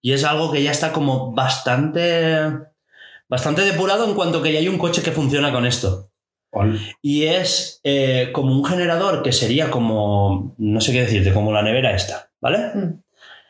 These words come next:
Speaker 1: Que lo que haría es transmitir esa energía a todos los dispositivos electrónicos de la casa. Tú tendrías un aparato así, conectado
Speaker 3: ¿Oh?
Speaker 1: en cualquier sitio de la casa, y móviles, tablets, eh, gafas, eh, de realidad virtual,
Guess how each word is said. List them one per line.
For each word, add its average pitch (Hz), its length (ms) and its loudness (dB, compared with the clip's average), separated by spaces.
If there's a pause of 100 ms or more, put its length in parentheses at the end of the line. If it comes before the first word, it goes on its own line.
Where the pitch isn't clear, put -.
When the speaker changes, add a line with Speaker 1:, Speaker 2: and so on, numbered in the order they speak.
(640)
Speaker 1:
Que 147 140 0
lo 147 160 0
que 143 120 0
haría 170 420 0
es - 200 -2
transmitir 135 500 2
esa 180 200 0
energía 170 480 0
a - 80 -2
todos 156 160 0
los 170 120 2
dispositivos 143 540 0
electrónicos 135 480 0
de 113 60 0
la 104 80 2
casa. - 440 -2
Tú 135 120 -6
tendrías 139 340 0
un 131 100 2
aparato 135 420 0
así, 160 420 -2
conectado 120 480 0
Speaker 3:
¿Oh? 123 40 0
Speaker 1:
en 117 60 0
cualquier 113 300 0
sitio 110 240 -2
de 107 60 2
la 107 100 0
casa, 165 500 -2 (580)
y 156 300 0 (480)
móviles, 107 960 2
tablets, 98 960 2
eh, 92 580 4
gafas, 92 840 0
eh, 98 380 2
de 95 200 6
realidad 92 360 4
virtual, 92 680 0